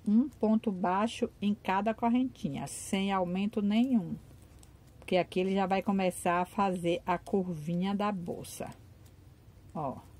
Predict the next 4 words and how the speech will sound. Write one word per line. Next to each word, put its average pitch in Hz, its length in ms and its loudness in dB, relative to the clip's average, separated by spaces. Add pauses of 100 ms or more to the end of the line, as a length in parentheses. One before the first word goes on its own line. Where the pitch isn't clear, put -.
(4000)
Não 160 340 -4
faz 156 380 -4
aumento 160 500 -2
nenhum. 185 460 -2